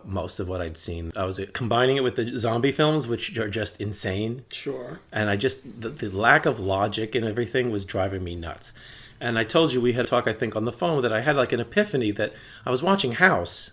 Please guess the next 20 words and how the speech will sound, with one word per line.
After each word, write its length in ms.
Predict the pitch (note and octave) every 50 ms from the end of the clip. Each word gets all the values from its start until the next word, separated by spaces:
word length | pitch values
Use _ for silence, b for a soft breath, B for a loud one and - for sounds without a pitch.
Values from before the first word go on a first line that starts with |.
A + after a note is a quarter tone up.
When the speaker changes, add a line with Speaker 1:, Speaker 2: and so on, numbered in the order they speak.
| - - -
Speaker 1:
the 60 | -
Japanese 520 | G#2 C#3+ C#3+ C#3 - C#3 C#3+ D#3 D3+ A#2+
movie, 340 | A#2 F2+ D#2+ D#2 F2 F#2 F#2+
Hausu, 520 | - - A2 A#2 A#2 - - E2 D2+ D#2 - B B B B B B B B B B B B
and 120 | B A#2+ C3+
I 20 | C#3
loved 320 | D#3 F#3 G3 C#3+ G#2 F#2+
it, 260 | F2 G2 - - - - - - - - - - - - - -
and 360 | A#2 A#2+ A#2+ B2 B2+ C3 - -
it 160 | C#3 C3 -
doesn't 220 | - C#3 C#3 C3+ A#2
make 120 | A2 -
any 120 | G2 F#2+
sense. 420 | - - A#2+ - - - - - - _ _ -
And 120 | A2 G#2
I 40 | G#2+
knew 160 | A2 B2 C3+
that 160 | A#2+ A2 F#2+ -
going 240 | A2 F#2 F2+ F#2+
in. 180 | A#2 A2+ E2